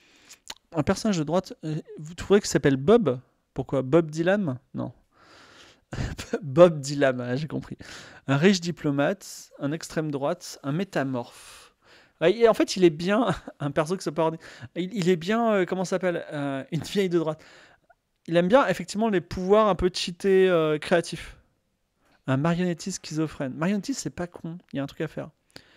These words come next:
<laughs> Monsieur Normal, il a cinquante dans toutes les stats. Ah, attends, il y a un truc à faire peut-être avec un gars qui croit qu'il a des stats trop cheatées et en fait, il, elles sont nulles ces stats, tu vois. Je lui donne une fausse fiche de personnage. Il y a peut-être un truc à faire comme ça.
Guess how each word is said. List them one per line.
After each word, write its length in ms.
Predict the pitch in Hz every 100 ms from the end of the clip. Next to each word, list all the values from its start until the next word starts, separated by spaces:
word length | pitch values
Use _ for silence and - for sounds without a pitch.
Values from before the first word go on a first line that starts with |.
| _ - -
<laughs> 100 | 180
Monsieur 340 | 196 196 220
Normal, 340 | 202 185 220
il 100 | 202
a 60 | 147
cinquante 440 | - 180 180 190
dans 100 | 160
toutes 280 | 143 - -
les 60 | 160
stats. 500 | - 156 156 - - _ _ _ _ _ _ _ _ _ - - - - - - _ _ _ _ - - -
Ah, 120 | 202
attends, 220 | 220 -
il 40 | 190
y 40 |
a 40 |
un 60 | 139
truc 200 | - 262
à 100 | 190
faire 160 | - 240
peut-être 340 | 180 214 -
avec 180 | 160 -
un 140 | 156
gars 300 | 156 160 220 - _ _ _ _ _ _ _ _ _ _ _
qui 140 | - 165
croit 220 | - 240
qu'il 180 | 240 185
a 60 | 151
des 120 | 160
stats 260 | - 196
trop 280 | 202 - - 214
cheatées 380 | - 180 233
et 60 | 202
en 80 | 139
fait, 200 | 185 -
il, 120 | 156 -
elles 120 | 139
sont 200 | - 165
nulles 180 | 185 185
ces 120 | 151
stats, 220 | - 156
tu 180 | - 147
vois. 80 | 156
Je 80 |
lui 60 | 151
donne 140 | 180
une 80 | 175
fausse 260 | - 208 -
fiche 140 | 190
de 80 | 175
personnage. 460 | 170 165 170 147 -
Il 40 |
y 40 | 160
a 40 |
peut-être 200 | 170 262
un 80 | 226
truc 160 | 220 220
à 80 |
faire 180 | 190 190
comme 120 | 156
ça. 180 | 131 127